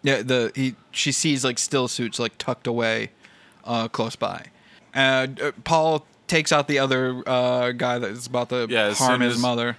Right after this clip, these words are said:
Speaker 2: soon as he's untied,
Speaker 1: Yeah,
Speaker 2: he,
Speaker 1: just
Speaker 2: like,
Speaker 1: kicks him in the face.
Speaker 2: Yeah.
Speaker 1: <laughs> Just straight up whack right in the fucking face. Um, and immediately grabs control of the aircraft that they're in.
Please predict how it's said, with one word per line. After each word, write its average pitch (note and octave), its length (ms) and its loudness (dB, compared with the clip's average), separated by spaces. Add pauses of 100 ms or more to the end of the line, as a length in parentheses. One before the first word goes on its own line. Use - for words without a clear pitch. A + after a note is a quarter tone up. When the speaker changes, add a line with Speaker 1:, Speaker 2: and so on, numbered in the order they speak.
Speaker 2:
soon C#3 280 2
as A#2+ 240 2
he's G#2+ 420 -2
untied, F#2+ 560 0
Speaker 1:
Yeah, A2+ 160 0
Speaker 2:
he, F#2+ 40 -2
Speaker 1:
just A2 200 2
Speaker 2:
like, G#2 80 -4
Speaker 1:
kicks - 260 2
him D3 80 2
in C3+ 60 0
the B2 80 2
face. A#2 340 0
Speaker 2:
Yeah. - 120 0 (1000)
Speaker 1:
<laughs> G#3+ 120 -6
Just F3 160 0
straight G3 220 4
up D#3 160 2 (180)
whack D#3 460 0
right D#3+ 160 6
in E3+ 80 0
the C#3+ 80 0
fucking D3 360 2
face. - 560 -4 (500)
Um, D3 360 2
and F3 120 0
immediately F3+ 360 4
grabs D3 440 2
control C#3 420 0
of C3 60 -4
the C3 180 0
aircraft C3+ 440 2
that A#2+ 100 -10
they're B2+ 120 -2
in. C3 380 0